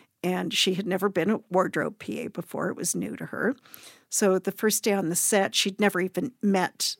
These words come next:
the costume designer who was her boss. And the first day on the set, they did the first scene, and the A D yelled, "Quiet."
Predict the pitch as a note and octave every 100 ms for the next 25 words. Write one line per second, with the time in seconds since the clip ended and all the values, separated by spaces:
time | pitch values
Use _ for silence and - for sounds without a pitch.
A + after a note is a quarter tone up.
0 | - E3 - F3+ - F3 - F3 - -
1 | - - E3+ E3 - - - E3+ - -
2 | F#3 - - - _ _ _ _ _ _
3 | _ _ - - - G3 G3 A3 G#3 A#3
4 | G#3 G3 - B3+ A3+ G#3 F#3 F#3 - -
5 | G3 - - - A3+ G3 G#3 B3 - -
6 | - _ _ F#3+ G3 G3 G3 - - F#3+
7 | - F#3 F#3+ F#3+ G3+ - F#3+ F3+ F#3+ -
8 | - A#3 B3 G3+ G#3+